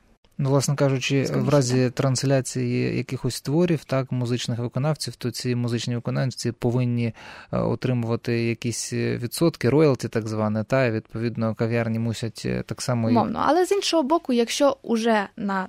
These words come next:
Speaker 2: телеканалі чи на радіостанції транслюється твір, то презюмуємо, що в-, вже телеканал врегулював ці питання передачі авторського тра-, а, авторського права.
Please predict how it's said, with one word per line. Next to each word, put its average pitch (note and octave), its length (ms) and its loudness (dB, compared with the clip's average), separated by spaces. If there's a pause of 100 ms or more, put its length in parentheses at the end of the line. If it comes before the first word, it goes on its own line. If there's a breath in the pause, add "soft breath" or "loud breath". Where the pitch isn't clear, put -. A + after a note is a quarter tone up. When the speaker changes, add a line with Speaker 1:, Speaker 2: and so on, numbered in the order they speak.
Speaker 2:
телеканалі G#3 640 2
чи F#3+ 160 -6
на F#3+ 80 -4
радіостанції G#3 840 -2 (220 loud breath)
транслюється C#4+ 540 0
твір, C4 300 -2 (260 loud breath)
то G#3+ 600 2
презюмуємо, A3 680 2
що G3 440 -6 (480)
в-, G#3 340 -10
вже G3+ 180 -6
телеканал G3 760 -6
врегулював G#3 720 -6
ці - 120 -18
питання F3+ 440 -10
передачі - 480 -10
авторського - 480 -14
тра-, - 200 -16 (100)
а, - 300 -10
авторського - 440 -14
права. A3+ 300 -14